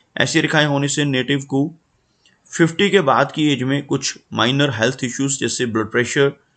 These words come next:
थायराइड, कोलेस्ट्रॉल और कई बार डायबिटीज जैसी समस्याओं का सामना भी करना पड़ सकता है, लेकिन कोई भी मेजर प्रॉब्लम यहाँ पर नजर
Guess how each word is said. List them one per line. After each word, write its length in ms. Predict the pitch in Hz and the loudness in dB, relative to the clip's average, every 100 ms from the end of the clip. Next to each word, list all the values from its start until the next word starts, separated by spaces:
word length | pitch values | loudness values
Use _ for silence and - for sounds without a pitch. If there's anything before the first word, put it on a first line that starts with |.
| _ - | _ -4
थायराइड, 420 | 113 113 127 131 | 2 4 4 2
कोलेस्ट्रॉल 680 | 120 117 - 120 123 127 - _ _ _ _ - | 2 -2 -2 2 4 4 -2 _ _ _ _ -2
और 180 | 113 113 | -2 0
कई 80 | 117 | 0
बार 140 | 120 | 2
डायबिटीज 460 | 113 113 131 147 127 | 4 2 2 -2 0
जैसी 340 | 127 131 123 - _ _ _ | -2 0 -4 -6 _ _ _
समस्याओं 600 | - - 156 160 190 190 | -6 -2 0 2 4 2
का 120 | 180 180 | 2 0
सामना 420 | - 120 127 135 | 2 0 2 2
भी 180 | 135 147 - - | 4 2 0 -6
करना 260 | 101 110 135 | -4 -2 -4
पड़ 180 | - 101 | -4 -4
सकता 260 | 95 90 | -6 -4
है, 60 | 110 | -4
लेकिन 180 | 123 127 | -2 -2
कोई 200 | 127 131 | 0 2
भी 140 | 151 | 2
मेजर 380 | 135 117 117 160 | 2 2 2 2
प्रॉब्लम 500 | 156 151 147 185 117 - _ _ _ _ - | 2 0 4 4 2 -8 _ _ _ _ -6
यहाँ 300 | 117 135 156 | 0 2 2
पर 180 | 160 156 | 0 -2
नजर 380 | 151 120 117 139 | -2 -2 0 -2